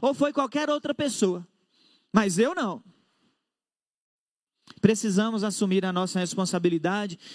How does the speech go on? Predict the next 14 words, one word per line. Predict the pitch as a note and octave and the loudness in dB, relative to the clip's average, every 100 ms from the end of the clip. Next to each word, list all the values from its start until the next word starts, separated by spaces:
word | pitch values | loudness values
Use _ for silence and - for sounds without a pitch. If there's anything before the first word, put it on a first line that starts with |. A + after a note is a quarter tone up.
| - | 0
e | G3+ | 0
é | |
o | G#3+ | 2
primeiro | G#3 G3+ G#3+ G#3+ | 0 2 0 0
conselho | A3 G3 - G#3 A#3 A3+ G3 | 0 0 2 2 2 0 -2
que | G3+ | -4
Tiago | - F#3+ F3+ G3 F#3 | -2 0 0 -2 -2
vai | D#3 F3+ F#3+ | -2 -2 -2
nos | F3+ F#3 D#4 E4+ - | 2 2 2 0 -4
trazer | G#3 E3 C3+ D#3+ F3 - - - | -2 -2 -2 0 0 -4 -18 -4
nessa | E3+ F3+ F3+ | 0 0 0
noite. | E3+ G3+ A3+ G#3+ - - - - _ _ _ _ _ _ _ _ _ _ _ _ _ _ - G3 | 2 4 2 -4 -12 -12 -14 -20 _ _ _ _ _ _ _ _ _ _ _ _ _ _ -10 -4
A | G#3 | 0
gente | F3+ A3+ C4 - - | 2 0 0 -4 -10